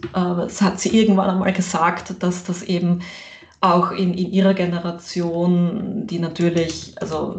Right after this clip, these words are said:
das war halt die Generation des Faschismus und des Dritten Reiches, ähm, bemerkt hat, dass in ihrer Umgebung, ähm, so viele Selbstmorde gab. Und das hat sie auch zurückgeführt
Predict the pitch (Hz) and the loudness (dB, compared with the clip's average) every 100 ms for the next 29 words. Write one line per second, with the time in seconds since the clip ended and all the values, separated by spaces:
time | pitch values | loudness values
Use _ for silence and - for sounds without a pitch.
0 | - - - 180 170 165 175 165 170 - | -10 -12 -6 -2 -2 -2 -4 -4 -6 -6
1 | 165 170 - 170 - 185 196 180 165 165 | -6 -6 -6 -8 0 2 4 2 0 -6
2 | - 165 - 160 160 - - - 175 - | -6 -6 -4 -4 -6 -10 -4 2 2 4
3 | 175 170 - - - - - - - - | 2 2 -6 -16 -16 -16 -18 -20 -8 2
4 | 170 170 165 165 180 175 156 156 180 - | 4 4 0 -4 0 0 2 0 -2 -2
5 | 180 170 - 165 - 175 165 165 170 165 | -2 -2 -2 -6 -2 -4 -2 -4 -4 -8
6 | - 170 170 170 165 165 - _ _ - | -6 -6 -2 -2 -2 -6 -14 _ _ -6
7 | 175 165 165 165 165 170 - - - - | -2 -2 -2 -4 -4 -4 -4 -6 -6 -8
8 | - 180 180 175 - - - - - - | -6 2 4 4 2 -2 -4 -14 -18 -4
9 | 180 170 - 185 180 175 165 170 202 196 | 0 0 2 2 2 0 -4 0 0 -2
10 | - - 175 175 175 175 175 - - - | -8 -2 -2 -2 -2 -2 -2 -6 -4 2
11 | 185 202 - 190 185 180 - 175 - 180 | 4 4 2 0 2 2 2 -2 0 4
12 | 175 175 175 | 6 6 4